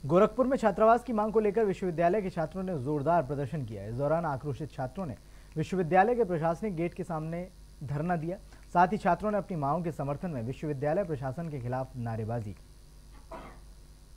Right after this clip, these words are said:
वहीं अब, अ, बढ़ते हैं आगे और अब बात करते हैं अगली खबर की, जहां पर आजमगढ़ में रेलवे स्टेशन पर अब नई व्यवस्था लागू की गई है और अब ट्रेन से जुड़ी तमाम जानकारियां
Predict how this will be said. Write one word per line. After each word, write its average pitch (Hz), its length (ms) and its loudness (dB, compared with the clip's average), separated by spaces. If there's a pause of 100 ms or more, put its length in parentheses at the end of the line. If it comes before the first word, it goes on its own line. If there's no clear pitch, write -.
(1300)
वहीं 196 160 2
अब, 208 160 2
अ, 151 300 0
बढ़ते 156 300 2
हैं 226 60 2
आगे 196 200 2
और 226 180 2
अब 180 100 2
बात 156 300 2
करते 185 280 -4
हैं 180 280 -4 (360)
अगली 196 380 0
खबर 123 360 -4
की, - 160 -16 (300)
जहां 160 220 2
पर 196 240 4 (640)
आजमगढ़ 185 520 4
में 156 240 0
रेलवे 185 300 4
स्टेशन 202 380 -2
पर 202 300 0 (140)
अब 170 260 0
नई 170 260 0
व्यवस्था 175 400 -2
लागू 175 240 0
की 165 160 -4
गई 131 160 -6
है - 140 -16 (580)
और 151 100 4
अब 175 220 6
ट्रेन 202 240 2
से 214 100 2
जुड़ी 185 180 0
तमाम 233 400 -4
जानकारियां 139 540 -2